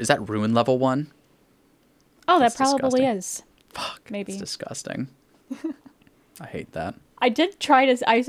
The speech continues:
Speaker 2: I was trying to watch, uh, Distortion do a torch
Speaker 1: Yep.
Speaker 2: only run. He was getting
Speaker 1: Yep.
Speaker 2: wrecked by <laughs> Malenia, though, with a torch only run.
Speaker 1: Yeah.
Speaker 2: Level one torch only. <laughs>
Speaker 1: Dude, I saw a fucking great YouTube video where this guy was like, "I'm doing a torch only run."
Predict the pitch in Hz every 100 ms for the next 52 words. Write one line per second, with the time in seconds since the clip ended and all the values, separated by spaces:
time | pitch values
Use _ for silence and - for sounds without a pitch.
0 | - 240 226 _ _ _ 247 - - 254
1 | 285 226 220 208 - - - - 180 175
2 | 226 208 - - 226 - 247 226 214 202
3 | - - 208 208 - - 208 226 240 247
4 | 262 285 285 - - 262 - 277 247 185
5 | 226 208 214 185 - - 190 202 262 -
6 | - - 339 320 269 254 262 254 254 -
7 | 214 214 - 180 214 220 - 214 247 -
8 | - - - - 247 233 226 214 214 -
9 | 208 196 - - 175 151 202 - _ -
10 | - - _ _ 170 156 - 208 202 233
11 | - 127 110 117 98 95 131 123 131 131
12 | 135 104 90 101 101 95 - 156 214 101
13 | 110 - 220 208 104 98 92 92 87 87